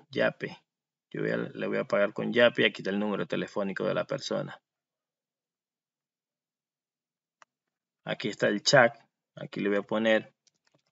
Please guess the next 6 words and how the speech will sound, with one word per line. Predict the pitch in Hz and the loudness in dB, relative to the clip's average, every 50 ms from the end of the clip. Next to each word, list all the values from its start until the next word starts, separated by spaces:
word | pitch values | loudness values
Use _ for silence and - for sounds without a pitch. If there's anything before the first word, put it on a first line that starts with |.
| _ _ _ _ _ _ | _ _ _ _ _ _
"Hola, | 110 110 110 107 107 110 110 113 117 - - _ _ _ _ _ _ _ _ _ | -6 -6 -4 -2 -2 -2 -2 -2 -4 -8 -12 _ _ _ _ _ _ _ _ _
buenas | - - - 104 107 107 107 107 - - - _ | -12 -8 -6 -6 -6 -6 -6 -8 -10 -12 -14 _
noches. | 107 110 110 - - _ 123 127 131 131 - _ _ _ _ _ _ _ _ _ _ _ _ _ _ _ _ _ _ _ _ _ _ _ _ _ _ _ | -8 -8 -8 -8 -10 _ -6 -6 -6 -8 -12 _ _ _ _ _ _ _ _ _ _ _ _ _ _ _ _ _ _ _ _ _ _ _ _ _ _ _
Se | - | -8
encuentra | 95 90 - - 107 104 110 110 - - - 107 113 110 - _ _ | -8 -8 -4 -4 -2 -2 -2 -4 -8 -6 -6 -6 -6 -6 -8 _ _
activo | - 107 104 - - _ _ _ 113 110 107 110 135 151 | -14 -12 -12 -12 -14 _ _ _ -2 0 0 0 -2 -2